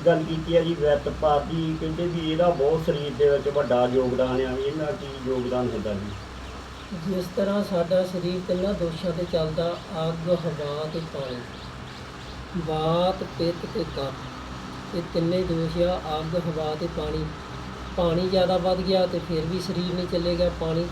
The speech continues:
Speaker 2: ਘੱਟ ਗਿਆ ਤੇ ਸਰੀਰ ਨੂੰ ਫਿਰ ਵੀ ਘੱਟ ਆਉਣਗੀਆਂ, ਹਵਾ ਵੱਧ ਗਈ ਤੇ ਤਾਂ ਵੀ ਮਾੜੀ ਆ, ਘੱਟ ਗਈ ਤੇ ਤਾਂ ਵੀ ਮਾੜੀ ਆ। ਤੇ ਇਸੇ ਤਰ੍ਹਾਂ ਹੀ ਵਾਤ ਆ, ਪਿੱਤ ਆ ਤੇ ਵਾਤ ਆ।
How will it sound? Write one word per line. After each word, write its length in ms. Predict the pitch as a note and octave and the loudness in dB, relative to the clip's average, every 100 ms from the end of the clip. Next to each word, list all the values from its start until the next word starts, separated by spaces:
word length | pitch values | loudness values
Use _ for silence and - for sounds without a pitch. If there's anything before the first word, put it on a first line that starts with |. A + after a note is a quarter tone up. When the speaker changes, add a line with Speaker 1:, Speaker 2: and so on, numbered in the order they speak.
| F#3 | 0
Speaker 2:
ਘੱਟ 120 | E3+ | 0
ਗਿਆ 220 | D3+ E3 | 0 0
ਤੇ 120 | F3 | 0
ਸਰੀਰ 340 | E3+ E3 D#3+ D#3 | -4 -4 -6 -4
ਨੂੰ 120 | D#3 C#3+ | -6 -6
ਫਿਰ 100 | D3+ | -4
ਵੀ 240 | D#3 F#3 F#3 | -4 0 0
ਘੱਟ 160 | E3 | 0
ਆਉਣਗੀਆਂ, 480 | D3 E3 E3+ E3+ D#3 C#3+ - - - - - - F3 | -2 0 0 0 -2 -4 -10 -12 -12 -12 -12 -8 -2
ਹਵਾ 300 | D3+ D3+ E3 | 0 2 2
ਵੱਧ 260 | E3 F3 F3 | 4 4 4
ਗਈ 220 | F3+ F3+ | 0 0
ਤੇ 100 | F3 - | -2 0
ਤਾਂ 140 | E3 | 0
ਵੀ 140 | F3+ F#3+ | 2 2
ਮਾੜੀ 340 | F3 E3+ E3+ | 2 2 4
ਆ, 100 | E3 | 2
ਘੱਟ 320 | D#3+ E3+ C#3+ | 2 -2 -2
ਗਈ 200 | C#3+ D#3+ D#3+ | -2 -4 -4
ਤੇ 80 | D3+ | -4
ਤਾਂ 160 | D3 D#3 | -4 -2
ਵੀ 120 | F3+ | 0
ਮਾੜੀ 340 | F3+ D#3+ E3 | 0 0 2
ਆ। 80 | E3 D3+ - - - - - - - - - | 0 -2 -10 -12 -12 -12 -12 -12 -12 -10 -6
ਤੇ 60 | D#3 - | -6 -2
ਇਸੇ 320 | F3 E3+ G3+ | -2 0 0
ਤਰ੍ਹਾਂ 240 | F3+ F3+ F3+ | 2 4 4
ਹੀ 180 | F3 F3 | 2 0
ਵਾਤ 320 | D#3 C#3+ D3 | 0 0 2
ਆ, 240 | E3+ E3+ D#3+ D#3+ - - - - - | 4 4 0 -6 -10 -12 -14 -12 -4
ਪਿੱਤ 280 | D#3+ D#3+ F3 | -4 -2 4
ਆ 180 | E3+ E3 E3 | 4 4 0
ਤੇ 160 | D#3 C#3+ - - - D3 | -4 -4 -10 -12 -8 -6
ਵਾਤ 320 | C#3 C3+ | -4 -4
ਆ। 60 | C#3 | -4